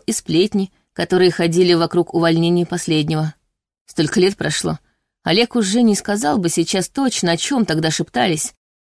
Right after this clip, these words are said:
но, кажется, что-то было связано как раз с чертовщиной.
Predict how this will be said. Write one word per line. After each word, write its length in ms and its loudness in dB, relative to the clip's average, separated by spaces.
но, 300 0
кажется, 560 -4
что-то 520 -4
было 320 2
связано 580 2
как 220 -4
раз 300 -2
с 80 -20
чертовщиной. 800 -4